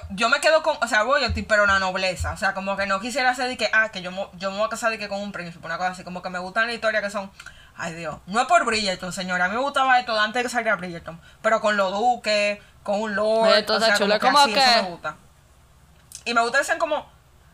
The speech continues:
Speaker 1: Victorian
Speaker 2: Sí,
Speaker 1: England
Speaker 2: también, me,
Speaker 1: or
Speaker 2: me encanta.
Speaker 1: contemporary. Por ejemplo, hay una, sorry que te interrumpa, una sa-, una trilogía que se llama A League of Extraordinary Women, que es sobre mujeres que son súper feministas en Victorian times y que están s-,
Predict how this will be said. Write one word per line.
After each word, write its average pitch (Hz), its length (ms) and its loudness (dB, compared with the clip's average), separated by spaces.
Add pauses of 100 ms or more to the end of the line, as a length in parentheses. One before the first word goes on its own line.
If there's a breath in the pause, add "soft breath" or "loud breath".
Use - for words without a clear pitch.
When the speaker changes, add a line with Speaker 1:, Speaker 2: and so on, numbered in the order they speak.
(260)
Speaker 1:
Victorian 247 520 2
Speaker 2:
Sí, 240 60 4 (100)
Speaker 1:
England 214 80 2
Speaker 2:
también, 180 380 2
me, 190 100 -2
Speaker 1:
or 208 180 0
Speaker 2:
me 190 100 2
encanta. 190 240 2
Speaker 1:
contemporary. 180 420 -2 (880)
Por 233 120 2
ejemplo, 254 340 0
hay 269 200 2
una, 196 300 -2
sorry 196 200 -2
que 233 80 -4
te 262 60 -4
interrumpa, 202 560 -6
una 202 220 -2
sa-, 214 200 -4
una 208 280 -2
trilogía 208 640 -4
que 175 80 -12
se 180 100 -10
llama 190 240 -2
A 196 180 -4
League 196 260 -6
of 269 180 -6
Extraordinary 226 640 -4
Women, 170 420 -8 (440 soft breath)
que 196 280 2
es 190 80 -6
sobre 254 240 0
mujeres 240 540 0
que 190 120 -8
son 202 200 -6
súper 269 240 -4
feministas 254 680 -4
en 185 280 -4
Victorian 226 480 -2
times 196 340 -4
y 196 40 -16
que 196 80 -8
están 190 180 -4
s-, - 140 -12